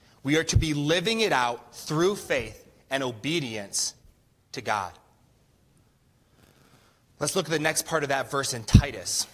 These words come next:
chapter two, verse fourteen again. "Who gave himself for us to redeem us from all iniquity and purify us unto himself a peculiar people." The word peculiar in the King James Version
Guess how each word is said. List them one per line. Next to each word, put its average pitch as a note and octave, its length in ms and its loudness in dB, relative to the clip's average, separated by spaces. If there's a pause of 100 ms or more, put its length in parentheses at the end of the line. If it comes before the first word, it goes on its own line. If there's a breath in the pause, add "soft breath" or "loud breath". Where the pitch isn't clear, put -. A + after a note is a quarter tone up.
(340)
chapter A#2+ 300 -6
two, C3 180 4
verse A#2 200 -8
fourteen B2+ 420 -8
again. C#3+ 340 -6 (3250 soft breath)
"Who D3 80 -4
gave F#3 180 4
himself G3+ 380 2
for F3 180 4
us E3 120 0
to F3 100 -4
redeem E3 300 2
us E3 60 2
from E3 160 -2
all D#3 140 2
iniquity D3+ 380 -2
and C3+ 80 -6
purify C#3+ 500 -2
us C3+ 180 -2
unto C3+ 200 -6
himself C3 500 -2 (800)
a C3 120 4
peculiar E3+ 1200 0 (180)
people." - 540 8 (1600 loud breath)
The D3+ 80 -2
word G#3 300 0
peculiar F#3+ 680 0
in D3 180 -6
the C#3 80 -4
King F#3 340 -6
James F3 300 -2
Version A#2 500 -2